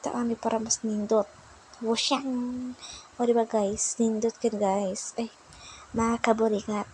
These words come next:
Nindot kayo, mga kaburikat. O, diba? O, mm, mm, mm, mm. Diba, diba, diba? Mm, diba? Mm. Ikaw,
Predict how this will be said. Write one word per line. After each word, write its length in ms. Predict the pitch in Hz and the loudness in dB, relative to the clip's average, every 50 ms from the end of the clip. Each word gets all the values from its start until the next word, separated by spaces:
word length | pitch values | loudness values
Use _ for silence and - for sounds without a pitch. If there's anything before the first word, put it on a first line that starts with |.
| - | -4
Nindot 320 | 220 214 208 208 220 226 226 - | -4 -2 -2 -2 -2 -4 -4 -4
kayo, 160 | - 220 214 214 | -4 -4 -4 -4
mga 160 | 214 220 - | -6 -6 -8
kaburikat. 640 | - 220 220 214 214 208 202 - - 208 202 202 - - | -8 -2 2 2 2 2 2 -2 -2 -2 -2 -4 -6 -6
O, 160 | - 196 214 | -4 -2 -2
diba? 320 | 208 202 208 208 208 208 - | 0 0 0 -2 -2 -4 -4
O, 240 | - 202 196 190 - - | -4 -2 -2 -2 -4 -4
mm, 200 | 208 214 202 196 196 - - | -4 -4 -4 -4 -6 -6 -4
mm, 180 | 214 214 196 - | -4 -4 -4 -4
mm, 200 | 196 214 214 190 185 - - | -4 -4 -4 -4 -6 -8 -8
mm. 200 | - 214 202 202 - - | -6 -6 -6 -6 -8 -10
Diba, 320 | - 196 202 202 190 185 185 | -10 -2 0 2 2 2 2
diba, 240 | 190 190 196 190 | 2 2 4 2
diba? 240 | 190 196 - 190 185 196 220 - - - - - - - - - - - - - | 2 2 0 0 -2 -2 -4 -8 -14 -20 -20 -20 -18 -18 -20 -20 -20 -20 -14 -8
Mm, 160 | 208 208 196 190 | -6 -4 -4 -2
diba? 200 | 196 208 196 190 202 226 - - - - - - - - 233 | -2 -2 -2 -2 -2 -4 -8 -14 -18 -20 -20 -20 -10 -4 0
Mm. 320 | 254 277 277 254 214 220 247 - - - - - - - 233 - | 2 2 4 2 2 0 -6 -14 -20 -20 -20 -20 -20 -20 -6 -2
Ikaw, 160 | 247 240 226 | 0 0 0